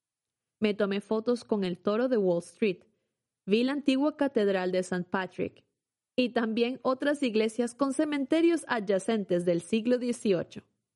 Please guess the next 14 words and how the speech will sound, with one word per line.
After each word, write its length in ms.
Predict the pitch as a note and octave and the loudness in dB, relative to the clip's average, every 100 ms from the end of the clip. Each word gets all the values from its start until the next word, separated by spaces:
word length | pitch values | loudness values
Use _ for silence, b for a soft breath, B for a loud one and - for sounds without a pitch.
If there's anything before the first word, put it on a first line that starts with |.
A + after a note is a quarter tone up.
| _ _ _ _ _ | _ _ _ _ _
Mi 120 | B3 | 0
esposo 520 | B3+ B3+ C4 C4 D#4+ E4 | 0 2 0 0 -2 2
probó 320 | B3 G#3 G3+ | 2 2 2
los 220 | G#3 G#3 | 0 -2
famosos 580 | G#3 G3 G#3 A#3+ C#4 C4 | -4 -2 -2 0 0 -2
hot 280 | - G#3+ G3 | -2 -2 -2
dogs, 420 | F#3 E3+ - - _ _ _ _ | -4 -4 -8 -14 _ _ _ _
porque 340 | - G3 G3 F#3+ | -2 -2 0 0
hay 120 | G3 | 0
muchísimos 1040 | G3 F#3+ F3 - B3+ A#3 - F3 E3+ E3 | 0 0 -2 0 0 0 -2 -2 -2 -4
carritos 540 | - F3+ G3 F#3+ G3 F#3+ | -4 0 0 0 -2 0
en 160 | F#3 | 0
las 180 | F#3 F#3 | -2 -2
calles 460 | G#3+ G3+ F#3+ F#3+ | -4 -2 -2 -4